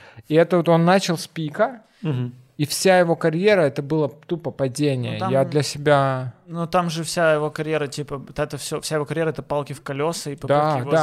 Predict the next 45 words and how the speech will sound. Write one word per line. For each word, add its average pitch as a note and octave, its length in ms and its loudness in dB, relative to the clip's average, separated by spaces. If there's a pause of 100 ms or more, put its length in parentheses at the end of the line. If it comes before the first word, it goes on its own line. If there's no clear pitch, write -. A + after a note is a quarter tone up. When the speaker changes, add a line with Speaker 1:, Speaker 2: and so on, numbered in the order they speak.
Speaker 3:
загнобить, D3 300 -4
Speaker 1:
Так D3 180 -2
вот, F3 380 6
Speaker 3:
и D3+ 60 -4
вот D#3+ 160 -2
этим F3+ 80 4
Speaker 1:
вот. D#3 120 4
Speaker 3:
вот D3+ 140 -8
Хёрстом, D#3 460 -4
ко-, - 120 -14
Speaker 2:
Да. - 140 -2
Speaker 3:
про C3+ 200 -2
которого D3 360 0
и D3 60 0
Speaker 1:
Я E3 80 0
Speaker 3:
был D3+ 80 0
Speaker 1:
то, F3+ 100 2
что D3 160 -2
и - 20 4
Speaker 3:
Resident G#3 120 2
Evil. - 20 -8
Speaker 1:
говорю, A3+ 380 4
чувак, D3 360 0
что C#3+ 200 -2
всем G#3+ 380 2
нравится, F3 800 6
вот, D#3+ 440 4
ты, C#3+ 100 -2
типа, F3 920 6
ты F#3+ 240 6
Speaker 3:
Ну, F3+ 60 0
Speaker 1:
он F3 80 0
Speaker 3:
это, E3 160 -6
это F#3 240 -4
даже F3 220 -4
не F#3 80 -4
падение, F3 320 -8
но E3+ 80 -2
это E3+ 120 -6
супер E3 260 -6
трагичная C#3 480 -10
история C#3+ 360 -8
в C#3 80 -12
целом. C3+ 240 -4
Speaker 1:
Да. D3+ 400 2